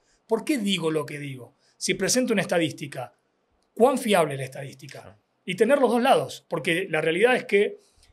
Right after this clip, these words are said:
Speaker 1: en muchos casos hay países y lugares que se pelean con organiza-, organizaciones de derechos humanos,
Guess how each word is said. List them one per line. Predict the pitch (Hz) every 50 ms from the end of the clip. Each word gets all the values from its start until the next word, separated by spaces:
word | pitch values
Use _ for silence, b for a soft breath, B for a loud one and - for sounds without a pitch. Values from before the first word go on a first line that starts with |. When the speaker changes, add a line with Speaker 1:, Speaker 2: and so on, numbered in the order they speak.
| _
Speaker 1:
en | _ 160 160
muchos | 180 240 254 247 233 -
casos | - 233 196 - - 156 139 -
hay | 180 185 185 180 - - _ _ _ _ _ _ _ _
países | - 170 185 240 254 233 - - 214 190 196 - -
y | - 190 170 165
lugares | 160 170 180 220 226 208 -
que | - - 160
se | - - 165
pelean | - 170 170 202 226 220 220 220 220
con | 202 - 175 165
organiza-, | 160 160 160 160 160 156 - 220 185 -
organizaciones | 190 165 156 156 160 151 156 - 226 214 202 170
de | 156
derechos | 160 170 190 196 190 - -
humanos, | 208 202 214 185 175 185 196 - B